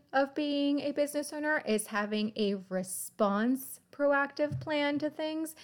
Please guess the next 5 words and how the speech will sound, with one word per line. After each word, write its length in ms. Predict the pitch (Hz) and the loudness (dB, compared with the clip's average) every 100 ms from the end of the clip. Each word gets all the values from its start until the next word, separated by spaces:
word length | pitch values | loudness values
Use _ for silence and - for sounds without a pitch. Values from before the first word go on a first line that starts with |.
| - - - | -20 -18 -2
and 180 | 208 | 2
not 220 | 214 196 196 | 4 4 4
a 180 | 190 | 4
reaction-based 1600 | 185 180 196 180 160 165 - 196 165 170 - _ 185 - 180 - - _ _ | 2 2 2 4 2 0 -4 -4 -4 -8 -14 _ 2 2 -6 -12 -16 _ _
system. 440 | - - - - | -20 -18 -16 -12